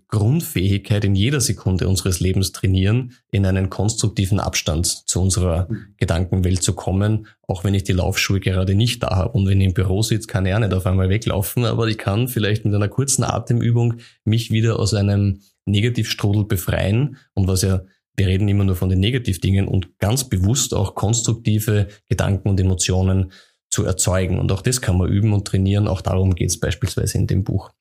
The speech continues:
Speaker 1: Wie wir über die Arbeit mit inneren Bildern konstruktive neuronale Netzwerke im Gehirn aktivieren können.
Speaker 2: Ich habe ja mal einen Vortrag von der Gerlinde Kaltenbrunner gehört, äh,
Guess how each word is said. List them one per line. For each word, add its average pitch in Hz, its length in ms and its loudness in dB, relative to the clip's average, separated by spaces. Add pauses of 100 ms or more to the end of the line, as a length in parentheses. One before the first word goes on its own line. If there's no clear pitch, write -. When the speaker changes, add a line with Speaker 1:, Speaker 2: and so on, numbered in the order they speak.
Speaker 1:
Wie 101 200 2
wir 113 100 2
über 104 140 0
die 101 120 -2
Arbeit 98 300 0
mit 101 140 0
inneren 98 400 2
Bildern 113 540 2
konstruktive 98 760 0
neuronale 90 480 2
Netzwerke 92 500 -2
im 92 80 2
Gehirn 90 380 2
aktivieren 90 480 0
können. 104 460 0 (760)
Speaker 2:
Ich 104 140 -2
habe 113 140 -2
ja - 20 0
mal 127 160 -2
einen 123 320 -4 (240)
Vortrag 127 640 -4
von 120 400 -2
der 113 460 -2
Gerlinde 117 340 -2
Kaltenbrunner 123 920 -2
gehört, 123 680 -4 (220)
äh, 104 280 -2